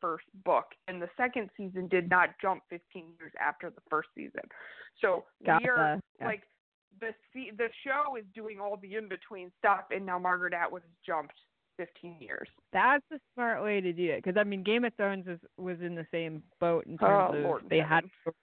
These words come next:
Speaker 2: material, and then it turned in, like, it basically, the guy did,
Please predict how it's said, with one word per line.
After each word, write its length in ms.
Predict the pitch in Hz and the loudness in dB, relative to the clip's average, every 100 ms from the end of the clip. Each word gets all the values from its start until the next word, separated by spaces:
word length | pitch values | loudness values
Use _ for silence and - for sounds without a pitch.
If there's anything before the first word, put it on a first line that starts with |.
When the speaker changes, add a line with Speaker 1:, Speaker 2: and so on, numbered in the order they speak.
| _ | _
Speaker 2:
material, 760 | 170 _ 160 156 160 160 165 | -12 _ -2 0 2 2 2
and 200 | 120 160 | 2 0
then 160 | 156 151 | 0 -2
it 160 | 151 - - | -4 -6 -4
turned 240 | 156 156 | -2 0
in, 180 | 151 156 - | 0 -2 0
like, 220 | 156 156 143 - - | 2 2 0 -6 -2
it 200 | - 156 - | -2 -2 0
basically, 540 | 170 165 165 165 156 143 131 - - - | 2 2 0 0 0 -2 -6 -12 -10 -2
the 80 | |
guy 280 | 160 156 156 | 2 4 4
did, 260 | 156 156 | 4 0